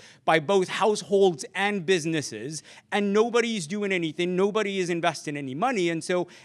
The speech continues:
in addition to the fact that we no longer have savings, and there are, I, I've had conversations that I find a little bit troubling in that there are people that think that government, there is this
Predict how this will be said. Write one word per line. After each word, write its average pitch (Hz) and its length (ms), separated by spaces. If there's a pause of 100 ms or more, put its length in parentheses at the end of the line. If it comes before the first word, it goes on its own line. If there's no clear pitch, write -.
(160)
in 233 160
addition 254 420
to 226 100
the 208 80
fact 214 420
that 208 200
we 190 220
no 196 180
longer 220 480
have 160 320
savings, 143 800 (420)
and 233 480 (420)
there 214 120
are, 220 260
I, 208 160
I've 190 100
had 240 240
conversations 220 680
that 196 100
I 185 80
find 185 320
a 180 60
little 196 260
bit 185 240
troubling 185 640
in 180 160
that 165 160
there 180 80
are 220 140
people 220 380
that 165 260
think 233 400
that 147 260
government, 214 600
there 190 100
is 196 160
this 185 160